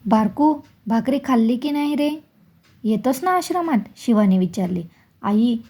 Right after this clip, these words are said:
वाढ ना लवकर, तिकडे सुरूसुद्धा होईल गोष्ट." बारको आपल्या आईला घाई करू लागला. "कसल्या रे रोज गोष्टी, उठून गोष्टी ऐकता? रोज तुझी घाई. जा उपाशीत, नाहीतर आल्यावर भाकर खा," बारकूची आई म्हणाली. बारकू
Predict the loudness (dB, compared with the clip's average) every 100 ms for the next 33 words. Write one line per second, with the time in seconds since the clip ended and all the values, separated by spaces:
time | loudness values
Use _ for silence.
0 | 0 2 4 2 2 0 0 -2 -2 -6
1 | -10 -4 -2 -2 -2 -2 -2 0 2 2
2 | 2 2 -2 0 -4 -4 -8 -2 0 0
3 | -2 -2 0 0 2 2 0 0 2 0
4 | 0 0 0 0 -2 -6 -12 -20 -20 _
5 | -2 -2 0 2 4 2 2 2 0 2
6 | 0 0 -2 -4 -4 -4 0 2 2 0
7 | 0 0 0 0 -2 -4 -6 _ _ -2
8 | 2 4 2 2 0 2 4 2 -2 _
9 | -6 2 4 4 0 -2 -4 -6 -4 -2
10 | 0 0 0 2 2 2 0 -2 -2 -4
11 | -4 _ -6 -2 -2 -2 -2 2 4 4
12 | 4 0 -4 -10 -14 -2 -2 0 -4